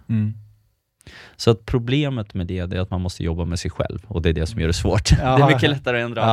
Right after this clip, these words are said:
Speaker 2: andra människor
Speaker 1: Ja.
Speaker 2: än sig själv
Speaker 1: Ja.
Speaker 2: i det här.
Speaker 1: Ja.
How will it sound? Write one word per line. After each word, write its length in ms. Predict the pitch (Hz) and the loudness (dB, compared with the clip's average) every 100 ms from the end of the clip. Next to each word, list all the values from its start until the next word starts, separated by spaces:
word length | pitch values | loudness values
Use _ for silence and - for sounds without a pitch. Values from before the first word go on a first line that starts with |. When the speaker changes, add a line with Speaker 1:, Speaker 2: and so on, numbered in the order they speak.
| 113 | 2
Speaker 2:
andra 80 | 101 | 0
människor 280 | 92 95 | -8 -4
Speaker 1:
Ja. 240 | 107 104 107 | -2 -2 -4
Speaker 2:
än 80 | 101 | -8
sig 140 | 101 | -10
själv 220 | - - - _ | -8 -10 -12 _
Speaker 1:
Ja. 260 | 107 104 113 - _ | -4 -2 -2 -8 _
Speaker 2:
i 120 | 87 76 | -4 -2
det 60 | |
här. 260 | 82 95 - - - | -4 -6 -12 -16 -6
Speaker 1:
Ja. 260 | 110 120 | -4 -4